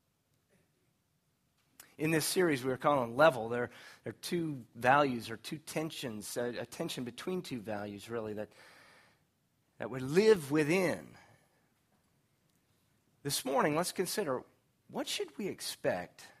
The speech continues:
in the kingdom of God, given the fact that it's already here,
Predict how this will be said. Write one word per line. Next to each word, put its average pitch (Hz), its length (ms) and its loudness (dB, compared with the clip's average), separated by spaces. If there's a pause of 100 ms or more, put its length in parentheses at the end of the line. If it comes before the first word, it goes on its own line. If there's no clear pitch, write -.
(720)
in 139 120 -6
the 139 80 0
kingdom 214 420 -6
of 151 100 -12
God, 85 480 -8
given 165 200 -4
the 185 60 -6
fact 127 280 -2
that 117 100 -4
it's 117 180 -4
already 202 360 4
here, 139 560 -2